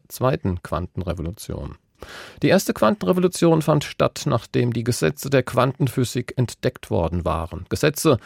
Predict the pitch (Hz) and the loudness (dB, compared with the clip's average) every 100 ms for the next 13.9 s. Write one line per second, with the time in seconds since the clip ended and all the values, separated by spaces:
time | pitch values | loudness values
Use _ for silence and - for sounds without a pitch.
0 | - - 135 127 117 104 - 151 180 151 | -10 -6 -2 -2 -2 -2 2 2 2 0
1 | 143 127 117 107 104 - 127 - 117 113 | 2 4 4 2 -2 -2 -2 0 -2 -2
2 | - 95 - - 127 135 113 131 - 127 | -2 -2 -2 -2 2 2 2 2 2 2
3 | 156 151 131 110 - 113 - 139 208 190 | 4 4 4 2 2 -4 0 0 2 2
4 | 160 117 107 151 185 - 156 156 160 143 | 0 0 2 2 2 0 4 6 8 6
5 | 107 - - - 127 120 - 151 196 156 | 2 -6 -20 -4 0 0 2 2 4 2
6 | 127 123 120 104 - 104 104 143 117 95 | 4 4 4 2 0 0 0 2 2 2
7 | - 69 73 _ _ _ _ - - - | 0 -8 -8 _ _ _ _ -12 -8 -4
8 | 101 98 147 190 - - 110 - 208 180 | 0 2 2 0 -4 -4 -4 -2 2 4
9 | 170 170 165 - - - - - - 131 | 6 6 4 0 -18 -8 -2 0 4 4
10 | 143 - 151 135 139 117 110 147 170 160 | 4 2 0 2 4 4 6 6 4 4
11 | 135 123 123 131 123 - 113 101 110 117 | 4 2 2 -2 -4 2 2 4 2 -2
12 | - - 107 120 - 107 95 - 85 - | -4 -4 0 0 0 -2 -2 -4 -6 -4
13 | 87 87 82 92 92 - 107 92 | -6 -4 -4 -4 -4 2 4 4